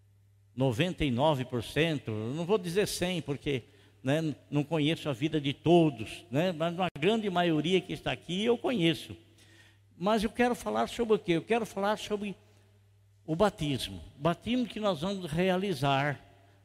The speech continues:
né, no domingo que vem. E para nós realizarmos um batismo,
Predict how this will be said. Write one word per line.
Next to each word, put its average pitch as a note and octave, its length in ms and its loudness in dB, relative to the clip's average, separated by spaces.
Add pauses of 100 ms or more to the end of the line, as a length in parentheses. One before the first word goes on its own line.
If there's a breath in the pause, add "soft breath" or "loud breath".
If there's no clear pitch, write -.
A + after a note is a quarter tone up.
né, D#3 360 4 (300)
no D#3+ 240 2
domingo E3+ 420 0
que F3+ 180 -8
vem. A2 360 0 (320 soft breath)
E F3+ 60 0
para G3+ 160 0
nós G#3+ 240 0
realizarmos C#3 640 0
um C#3+ 80 -4
batismo, G#3+ 580 -2